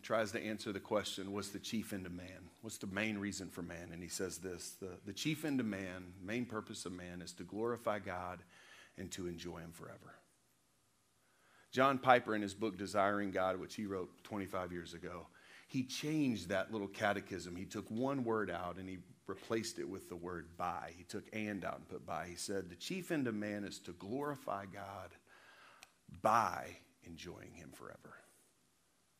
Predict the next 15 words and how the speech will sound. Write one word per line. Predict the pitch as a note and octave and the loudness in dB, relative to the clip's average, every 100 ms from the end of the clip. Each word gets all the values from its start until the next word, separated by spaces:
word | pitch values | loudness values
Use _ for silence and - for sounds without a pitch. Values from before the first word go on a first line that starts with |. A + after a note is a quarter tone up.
| _ _ _ _ _ _ _ _ _ _ _ _ _ | _ _ _ _ _ _ _ _ _ _ _ _ _
What | A2+ A#2 | -10 -8
does | G2+ | -8
the | F#2 | -8
new | E2+ F2+ E2+ | -8 -10 -10
you | E2+ | -12
want | - - - | -12 -16 -16
to | |
do? | - - - - _ _ _ _ _ _ _ _ _ _ - | -18 -18 -20 -20 _ _ _ _ _ _ _ _ _ _ -8
I | G#2 | -6
think | G2 F2 | -6 -10
the | E2+ | -10
new | E2+ | -8
you | F#2 F#2+ G2+ A2+ A#2 - - | -8 -8 -8 -10 -12 -20 -20
wants | F2+ E2+ | -16 -14
to | - | -14